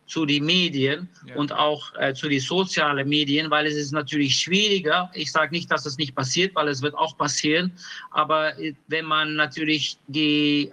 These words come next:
Speaker 1: ähm, die, äh, Meinungsveröffentlichungen von einer politischen Partei, ähm, wenn man das anfängt, äh, einzuschränken, ja, dann ist man wieder einen Schritt weiter.
Speaker 2: Mhm.
Speaker 1: Äh, also das ist schon,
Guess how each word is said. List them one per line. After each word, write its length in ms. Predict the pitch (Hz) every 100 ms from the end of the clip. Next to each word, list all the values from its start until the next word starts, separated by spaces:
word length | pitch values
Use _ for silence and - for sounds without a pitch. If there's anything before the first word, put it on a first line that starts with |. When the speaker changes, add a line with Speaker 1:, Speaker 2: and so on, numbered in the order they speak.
| 139
Speaker 1:
ähm, 800 | 139 139 135 135 135 127 135 127 - - - - _ -
die, 480 | 135 135 135 135 123
äh, 240 | 131 131 127 135 180 208 208 185
Meinungsveröffentlichungen 920 | - - 165 160 160 156 165 156 151 139
von 300 | - 156 147
einer 140 | 139
politischen 560 | 127 147 180 160 135 127
Partei, 800 | 127 127 - 147 202 208 151 117 - _ -
ähm, 220 | 131 131
wenn 140 | 143
man 240 | 135 127 123
das 300 | 151 214 -
anfängt, 760 | 180 175 - 156 139 127 -
äh, 400 | 143 131 131 127 127
einzuschränken, 1040 | 151 175 175 160 - 147 147 139 139 160 180 - - -
ja, 140 | 139
dann 140 | 147
ist 180 | 139 156
man 180 | 160 151
wieder 280 | 190 190 175
einen 140 | 170
Schritt 280 | - 170 165 -
weiter. 360 | 160 160 131 - - _ _
Speaker 2:
Mhm. 300 | 139 131 131
Speaker 1:
Äh, 180 | 147 180
also 300 | 151 143 147
das 260 | 139 147 143
ist 140 | 147
schon, 360 | - 175 170 147